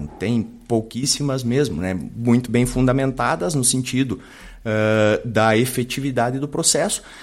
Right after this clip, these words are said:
e as decisões que indeferiam esses pedidos, ah, s-,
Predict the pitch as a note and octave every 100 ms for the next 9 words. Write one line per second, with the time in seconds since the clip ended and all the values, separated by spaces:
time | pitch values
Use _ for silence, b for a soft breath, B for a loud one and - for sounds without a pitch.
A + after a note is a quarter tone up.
0 | B - E3+ F#3+ - - F3 D#3+ D#3 D3+
1 | B2+ B2+ C#3+ C3+ - G#2 F#2 F2 D#2+ D#2+
2 | - - A#2+ C3+ B2 B2 A2 A#2 C#3 F#2
3 | A2+ - C#3+ C#3+ C#3+ E3 F#3+ - - -
4 | F3+ F3+ F3 - - - -